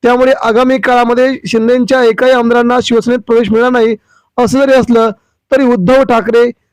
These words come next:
महाराष्ट्रात कोणत्याही प्रकारचा निर्णय कधीही घेऊ शकतात. या संपूर्ण आमदारांना पुन्हा शिवसेनेत घेऊन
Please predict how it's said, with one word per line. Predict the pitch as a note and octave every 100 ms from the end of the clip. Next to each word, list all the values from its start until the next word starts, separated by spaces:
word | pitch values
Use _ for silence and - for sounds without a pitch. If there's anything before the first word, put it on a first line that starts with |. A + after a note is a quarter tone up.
| _ _ G#3
महाराष्ट्रात | A3 A#3 B3+ A3+ B3+ A#3+ -
कोणत्याही | A#3 A3+ B3+ C4
प्रकारचा | B3+ G#3 A#3+ A#3 B3
निर्णय | A3 A#3 A#3+ A#3+ -
कधीही | A3+ B3
घेऊ | A#3 A3+
शकतात. | G#3+ A#3 E3+ A#3+ E3 - _ _ _ - G#3
या | A#3+
संपूर्ण | G#3 A#3+ A#3 G3+ C4+ C4+
आमदारांना | A#3 A3+ A#3+ A#3+ A#3+
पुन्हा | B3 A#3 A#3+
शिवसेनेत | - A3+ G3+ A#3
घेऊन | A3+ A#3+ A#3